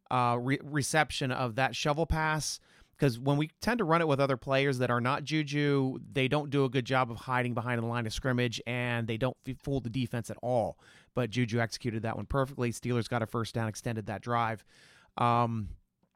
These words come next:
but that was it. I mean, one time in the end zone, that's it. And another tough loss. Another, I mean, it was even worse watching it in, in Baltimore because, man, they were crowing. They loved, uh, being able to whoop up on the Steelers in a game that meant nothing.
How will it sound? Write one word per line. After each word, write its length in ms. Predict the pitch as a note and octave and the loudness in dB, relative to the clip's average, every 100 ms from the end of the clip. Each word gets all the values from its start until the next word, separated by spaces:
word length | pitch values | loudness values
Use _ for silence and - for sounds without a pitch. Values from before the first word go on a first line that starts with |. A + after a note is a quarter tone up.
| _ _ _ | _ _ _
but 160 | A#2+ D3 | 0 4
that 120 | D#3+ | 6
was 140 | F3+ C#3+ | 6 8
it. 180 | F3+ C3+ | 8 6
I 80 | |
mean, 400 | C3+ C3+ C3 B2 | 4 2 0 -4
one 220 | A#2+ D3+ D3+ | 2 4 4
time 240 | D#3 D#3 | 4 4
in 60 | D#3 | 4
the 80 | |
end 180 | D3+ D#3 | 4 4
zone, 480 | D3+ D3+ D3 D3 C#3 - - | 4 4 4 2 0 -4 0
that's 220 | C3 D3+ | 0 4
it. 240 | D#3 D#3 _ _ _ - | 2 2 _ _ _ -10
And 580 | B2 C3 C3 C3 B2 - _ - - - - - | -6 -2 0 0 -2 -6 _ -20 -20 -20 -20 0
another 300 | C3+ D3 D3+ | 6 8 8
tough 300 | - E3+ - | 6 4 4
loss. 500 | F3+ F#3 G#2 - - - - | 4 8 6 4 -10 -12 -4
Another, 320 | A2+ C3+ C3+ - | 0 2 0 -2
I 120 | B2 | -2
mean, 220 | A#2+ B2+ A#2+ | 0 0 0
it 80 | |
was 160 | A#2+ A#2+ | 0 2
even 220 | D#3+ D#3 | 2 4
worse 240 | E3 E3 D3+ | 4 2 6
watching 320 | D3+ D#3 D#3 | 6 6 2
it 60 | |
in, 160 | C#3+ C3 | 0 0
in 180 | C3+ B2 | 0 2
Baltimore 520 | D3 F3 D#3+ C3+ C3+ | 6 6 4 4 4
because, 300 | B2 B2 A2 | 4 0 0
man, 240 | C3+ C#3+ | 4 4
they 120 | C3 C3+ | 6 4
were 100 | C3+ | 4
crowing. 480 | D3 D#3+ D#3 A#2 - - | 4 6 6 2 -2 -14
They 360 | - A#2+ B2 B2+ | -6 0 2 2
loved, 480 | B2 B2+ C#3 C#3+ C#3 | 2 4 4 4 4
uh, 200 | C3 B2+ | 4 4
being 260 | A2+ C3 | 2 2
able 180 | C#3 C3 | 2 2
to 60 | B2+ | 0
whoop 260 | B2 C#3+ | 2 4
up 160 | D3 C#3+ | 4 4
on 80 | B2+ | 2
the 60 | |
Steelers 480 | A#2+ - D3 D#3+ C#3 | 2 2 2 4 4
in 100 | C3 | 2
a 40 | A2+ | 0
game 240 | C3+ C3 | 2 0
that 100 | B2 | 0
meant 200 | C3+ C#3 | 0 0
nothing. 420 | D3 D#3 B2 A#2+ | 0 0 0 -2